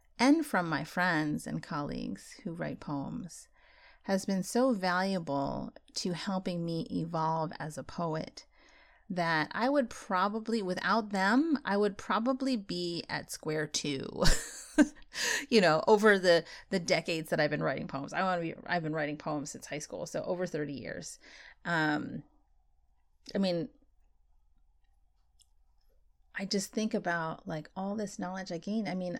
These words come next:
our life experiences as human beings on this planet are meant to be collaborative.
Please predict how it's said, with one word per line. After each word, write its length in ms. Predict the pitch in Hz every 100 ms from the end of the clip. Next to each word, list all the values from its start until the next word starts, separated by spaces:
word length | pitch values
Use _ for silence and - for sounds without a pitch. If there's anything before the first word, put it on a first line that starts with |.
| -
our 440 | 185 214 240 233 - -
life 440 | 196 185 196 202
experiences 1040 | 196 - 170 185 202 196 - 165 160 - -
as 400 | 175 165 156 -
human 380 | - 220 190 170
beings 760 | 165 180 175 147 - - - -
on 160 | 160
this 180 | 147 -
planet 600 | - 240 277 175 139 - _ _ _ _ - _ -
are 120 | 208
meant 400 | 190 185 226 -
to 100 | 214
be 360 | 160 165 165 160
collaborative. 960 | - 170 196 247 196 - 98 - -